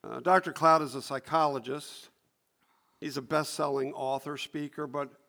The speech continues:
more importantly than that, he's a Christian. He's a Christian.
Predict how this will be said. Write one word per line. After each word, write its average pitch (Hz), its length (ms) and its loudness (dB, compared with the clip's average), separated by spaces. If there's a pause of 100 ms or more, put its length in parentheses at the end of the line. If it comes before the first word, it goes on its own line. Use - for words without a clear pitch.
(300)
more 156 160 -2
importantly 147 400 -4
than 135 160 -6
that, 147 180 -2
he's 123 140 -10
a 123 60 -12
Christian. - 520 -12 (920)
He's 123 140 -14
a 135 60 -14
Christian. 110 540 -14